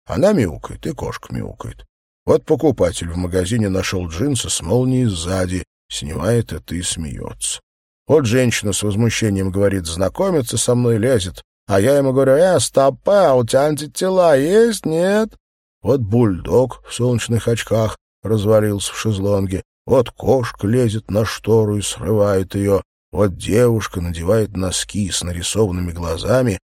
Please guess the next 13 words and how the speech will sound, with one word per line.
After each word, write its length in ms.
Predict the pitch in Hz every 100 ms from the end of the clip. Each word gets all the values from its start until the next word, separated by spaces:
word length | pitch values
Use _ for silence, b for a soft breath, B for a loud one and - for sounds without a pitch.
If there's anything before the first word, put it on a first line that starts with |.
| _ -
и 100 | 101
растянутым 760 | 98 - - 98 87 - 92
в 80 | 90
улыбку 380 | 98 95 - 87
ртом 480 | - - 147 113
и 20 | 90
смеется. 960 | - 85 92 87 - - - - - _ _ _ _ -
Вот 260 | 98 104
рыбак 680 | 87 92 85 87 131 131 -
показывает 680 | 101 - 98 107 101 113 -
улов. 580 | 120 104 95 - - - _ _ -
Крупные 560 | 104 117 - 87 85
рыбины, 480 | - 117 127 98